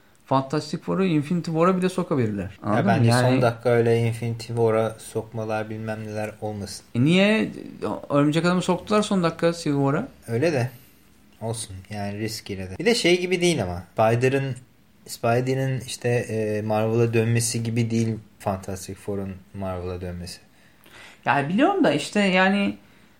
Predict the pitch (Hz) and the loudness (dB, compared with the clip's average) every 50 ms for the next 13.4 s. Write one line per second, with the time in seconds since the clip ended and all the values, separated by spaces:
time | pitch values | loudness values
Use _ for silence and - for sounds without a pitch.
0 | - - - 160 170 190 220 233 220 240 254 240 208 160 135 120 110 110 113 - | -14 -4 2 4 6 8 8 6 6 6 4 4 6 6 6 4 4 2 0 -2
1 | - 113 107 104 - 123 - - - 143 135 143 156 165 165 165 165 165 165 - | -4 -6 -4 -4 -6 -8 -10 -6 -2 0 2 4 4 4 4 4 4 2 2 0
2 | - - - - - 143 143 147 151 147 147 147 - - 165 165 185 196 190 147 | -6 -14 -12 -6 -2 0 2 2 0 0 -2 -4 -2 0 2 2 2 2 4 2
3 | 151 147 - - 190 185 - 135 117 107 101 95 95 98 104 - - - - 143 | 2 2 2 0 0 0 2 0 0 0 0 0 0 0 -2 -2 -6 -8 -8 -8
4 | 139 - - - - - - 180 165 - 175 170 170 160 135 113 110 101 101 107 | -8 -8 -12 -14 -12 -10 -6 -6 -4 -2 -2 0 2 4 4 2 2 -2 -8 -10
5 | - - 117 117 117 - 113 107 - - 180 208 233 233 - - - - - 190 | -6 -2 -2 -2 0 0 0 0 2 4 4 4 4 2 -2 -10 -8 -2 2 2
6 | 208 202 147 - - - - 113 104 104 113 117 117 117 - 160 165 165 165 143 | 2 2 2 -2 -10 -14 -12 -6 0 4 4 4 4 2 0 0 0 0 0 -4
7 | 123 - - 165 160 - - - - _ - 113 - - - 156 175 170 175 - | -6 0 2 4 4 4 2 -2 -18 _ -12 -12 -6 -4 -2 -2 -2 -4 -8 -10
8 | - - 135 127 127 127 127 135 131 131 131 131 131 135 135 131 - - - - | -4 0 2 4 4 4 2 2 0 0 0 0 0 0 0 -2 -4 -10 -16 -16
9 | - - - 95 90 90 87 - - 107 101 - - - 107 101 - 110 101 101 | -12 -8 -6 -6 -6 -6 -8 -8 -4 -4 -4 -2 0 -2 -2 -2 -2 -4 -4 -2
10 | 98 101 95 98 95 98 95 92 92 - 95 95 90 - - 95 85 85 80 80 | -2 0 -2 -2 -2 -4 -6 -6 -6 -8 -10 -10 -10 -10 -10 -10 -10 -10 -12 -14
11 | - - _ _ _ - 104 107 120 123 120 98 131 143 - - 208 196 156 143 | -16 -20 _ _ _ -10 -8 -6 -4 -4 -4 -4 -6 -4 -2 0 0 2 2 2
12 | 135 127 117 104 98 90 87 98 120 - - _ - 113 107 101 - - - - | 2 2 2 2 0 -2 -4 -6 -8 -12 -14 _ -2 -2 -2 -2 -4 -8 -6 -2
13 | 110 120 101 90 - - - | 0 0 0 0 -4 -12 -16